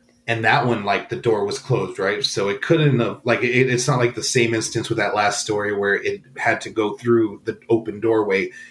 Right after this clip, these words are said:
It appeared as though it went through the, the driver's side car door and sat down in the car.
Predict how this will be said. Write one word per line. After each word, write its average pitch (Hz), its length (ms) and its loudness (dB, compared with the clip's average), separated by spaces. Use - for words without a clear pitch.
It 120 140 4
appeared 135 420 4
as 107 160 0
though 104 220 2
it 104 200 0
went 110 220 0
through 127 400 2
the, - 140 -4
the 110 80 -4
driver's 107 440 0
side 104 240 0
car 98 280 -2
door 104 400 2
and 107 160 -6
sat - 320 0
down 107 220 0
in 98 80 -2
the 90 80 -6
car. 104 500 -4